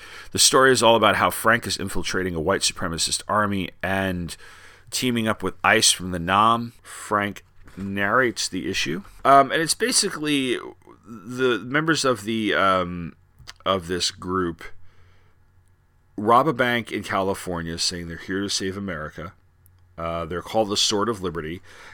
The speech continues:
and they're, they're a white supremacist group, very much like what you would have seen in, like, Ruby Ridge or something back in the very, very early nineties, almost cult-like in a sense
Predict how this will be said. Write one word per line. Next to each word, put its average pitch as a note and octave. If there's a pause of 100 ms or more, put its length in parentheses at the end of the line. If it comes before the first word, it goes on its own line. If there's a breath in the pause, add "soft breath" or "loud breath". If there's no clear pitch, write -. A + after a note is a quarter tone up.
(120 loud breath)
and D#3+
they're, F3
they're F3+
a F3+
white F#3+
supremacist D3+
group, A#2+
very C3+
much A#2
like G2+
what G2
you G2
would G2
have F#2
seen F#2
in, E2+
like, E2+
Ruby F2+
Ridge E2
or E2
something D#2+
back F#2+
in G2
the F2
very, F2
very E2+
early E2+
nineties, D#2+
almost B2
cult-like G2 (460 loud breath)
in G2+
a F#2+
sense F#2